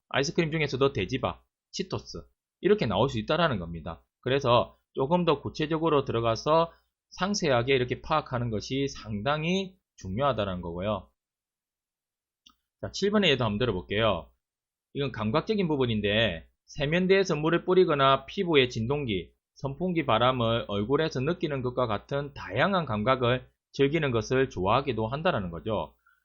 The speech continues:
어떤 감각 활동을 가장 좋아한다고 생각하나요? 라고 하면은 선풍기 바람, 자, 성기라는 부분이 있습니다. 그럼 여기에서도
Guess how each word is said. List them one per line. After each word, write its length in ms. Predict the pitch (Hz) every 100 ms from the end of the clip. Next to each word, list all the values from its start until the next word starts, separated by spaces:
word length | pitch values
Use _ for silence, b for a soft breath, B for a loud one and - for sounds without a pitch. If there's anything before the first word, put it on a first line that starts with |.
| _
어떤 400 | 98 98 - 180
감각 340 | 175 170 170 165
활동을 360 | 170 180 147
가장 380 | 135 147 139 123
좋아한다고 720 | - 98 139 135 113 104 107
생각하나요? 840 | 110 123 127 123 104 101 92 104 95
라고 200 | 101 101
하면은 380 | 87 90 120 95 - _ _ _
선풍기 600 | - 139 - 180 160 123
바람, 400 | 98 139 180 185 _
자, 220 | 90 82 87
성기라는 1000 | - 120 123 127 107 - _ - 110 98
부분이 220 | 110 92
있습니다. 560 | 85 95 90 87 92 - _ _ _
그럼 120 | 131
여기에서도 600 | 156 147 131 131 131 -